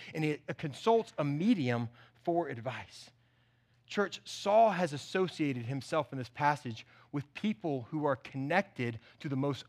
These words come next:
ungodly people that they are, and now he himself is seeking wisdom and guidance from a witch, in a sense. Church, Saul's life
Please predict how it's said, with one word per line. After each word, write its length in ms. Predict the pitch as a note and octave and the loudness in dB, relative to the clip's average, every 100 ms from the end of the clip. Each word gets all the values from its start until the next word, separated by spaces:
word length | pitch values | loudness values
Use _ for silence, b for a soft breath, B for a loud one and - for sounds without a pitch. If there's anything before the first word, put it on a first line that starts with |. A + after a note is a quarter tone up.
| - | 0
ungodly 720 | F3+ G3+ F3 D#3 D#3 D3 C3 | 0 0 0 2 2 0 -8
people 380 | - F#3 - C#3+ | -8 -8 -6 0
that 240 | D3 C#3 | 2 2
they 120 | C#3 C3+ | -2 0
are, 340 | D3+ F#3 G3+ - B | 6 8 8 4 B
and 140 | D3 | -2
now 220 | D3+ E3 | 4 4
he 420 | D3 - A3 B3 A3 | 2 0 4 4 4
himself 800 | G#3+ D#3 - - B3 G#3+ C#3+ - B B | 2 -2 -6 -2 2 2 0 -8 B B
is 100 | C3+ | -8
seeking 480 | - G3 - C3 A#2 | -6 -6 -4 -4 0
wisdom 540 | E3+ G#3 - G#3+ G3+ - b b | 2 2 0 -2 -2 -6 b b
and 180 | A2+ G2+ | -12 -8
guidance 640 | E3 E3+ E3+ E3 D3+ - b b b | -4 -4 -6 -8 -12 -18 b b b
from 200 | - A#2 | -16 -14
a 60 | F#2+ F#2 | -14 -4
witch, 480 | G3+ - - - - | -4 -4 -8 -12 -14
in 120 | - G#2 | -12 -12
a 60 | |
sense. 560 | - - F#2+ _ - - _ _ _ _ _ _ _ _ _ _ _ _ _ _ _ | -12 -16 -18 _ -20 -20 _ _ _ _ _ _ _ _ _ _ _ _ _ _ _
Church, 320 | - E3 - | -10 -8 -8
Saul's 380 | - E3+ F#3+ C3 | -8 -4 -4 -4
life 520 | A2 C3 A#2+ F#2+ - | -6 -6 -6 -8 -18